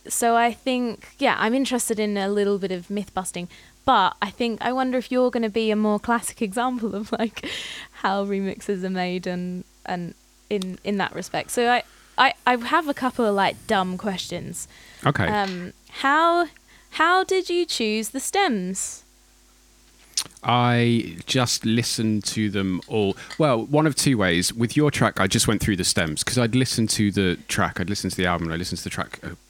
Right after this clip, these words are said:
Speaker 2: couple of times already.
Speaker 1: Yeah.
Speaker 2: So I kinda, I kinda knew it quite well. So I just went through the stems,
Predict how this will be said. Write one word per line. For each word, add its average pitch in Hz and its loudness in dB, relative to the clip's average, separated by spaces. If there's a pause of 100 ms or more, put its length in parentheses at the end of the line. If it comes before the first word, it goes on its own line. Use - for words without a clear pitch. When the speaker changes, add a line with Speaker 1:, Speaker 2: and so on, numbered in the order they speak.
(200)
Speaker 2:
couple 110 -4
of 98 0
times 87 -4
already. 85 -6
Speaker 1:
Yeah. 233 -6 (140)
Speaker 2:
So - -2
I 104 0
kinda, 123 2
I 120 2
kinda 127 0
knew 110 4
it 95 -2
quite 95 -4
well. 85 -4 (300)
So - -6
I 107 -2
just 113 -6
went 104 -2
through 95 -6
the 87 -10
stems, 85 -4